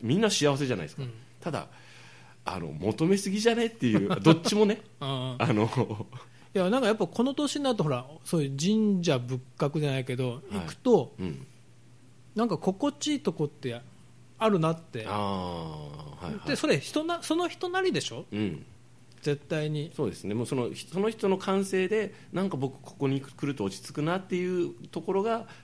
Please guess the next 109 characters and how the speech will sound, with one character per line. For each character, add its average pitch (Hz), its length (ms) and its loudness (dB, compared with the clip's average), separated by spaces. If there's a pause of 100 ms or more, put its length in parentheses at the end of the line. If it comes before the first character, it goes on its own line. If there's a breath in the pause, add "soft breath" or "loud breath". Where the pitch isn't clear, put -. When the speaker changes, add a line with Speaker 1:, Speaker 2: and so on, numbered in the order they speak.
(160)
Speaker 1:
ま 131 80 -2
あ、 - 20 0
そ 120 100 0
の 95 160 2
本 180 260 4
来 160 140 8
の 147 60 6
意 139 120 6
味 151 100 6
で 160 60 6
の 113 80 4
パ 110 160 -4
ワ 117 140 2
ー - 20 -4
ス - 60 -8
ポ 131 120 -4
ッ - 20 -6
ト 131 120 -6
的 127 140 -2
な 131 80 2
も 127 120 2
の 147 80 4
だ 104 100 2
と 85 100 -6
思 117 160 -2
う 107 60 -2
ん - 40 -4
で 175 60 -4
す 165 60 -2
よ 165 80 2
ね。 170 60 2
Speaker 2:
自 - 20 2
分 - 0 -
に 165 60 2
と 160 80 2
っ - 20 -14
て 156 100 -6
の 151 120 -2
ね。 247 200 -2
Speaker 1:
霊 117 160 4
験 120 200 -2
新 127 140 0
た 127 100 -2
か 113 100 -2
で 110 60 2
も 98 80 0
何 120 180 2
で 165 80 2
も 175 140 4
い 175 100 4
い 143 60 -2
け 110 100 2
ど、 98 140 2
Speaker 2:
う 170 80 4
ん。 131 180 -2 (420)
Speaker 1:
な-、 135 140 0
な 147 220 2
ん 175 60 2
じ 185 60 2
ゃ 196 40 2
な 226 100 2
い 190 80 2
場 117 120 0
所 131 120 -2
で 143 80 2
も 110 300 0
あ 120 80 0
る 127 80 0
は 101 100 -4
ず 73 80 -8
で 73 100 -10
す - 80 -14
よ 107 80 -2
ね、 170 80 2
Speaker 2:
う - 20 6
ん。 165 40 4
Speaker 1:
そ 139 80 4
れ 101 80 2
は 87 100 0
ね。 170 240 -2 (140)
う - 40 -8
ん。 78 180 -8 (400)
Speaker 2:
そ 214 120 -2
こ 269 600 -2
で 254 200 0
人 - 300 -4
に 269 120 -2
あ 226 120 4
そ - 120 -8
こ 262 120 -2
は 247 100 4
い 277 140 0
い 269 40 -4
よ 254 120 2
っ - 20 -4
て - 200 -2
い 196 80 8
う 214 80 6
の 220 140 4
も 202 100 4
ど 190 140 6
う 190 60 2
か 175 120 0
な 160 140 2
と 160 120 -2
思 147 140 0
う 147 40 -2
け 147 100 -2
ど、 135 220 2